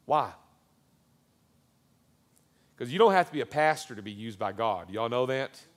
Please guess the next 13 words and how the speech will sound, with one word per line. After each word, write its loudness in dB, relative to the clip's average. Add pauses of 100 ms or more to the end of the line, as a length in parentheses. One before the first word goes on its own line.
(840)
God 6
uses -10 (120)
every 0 (120)
single -4 (240)
person 0
that -10
follows 0
him, -12
whether -4
you're -2
in -4
a -6
pulpit -2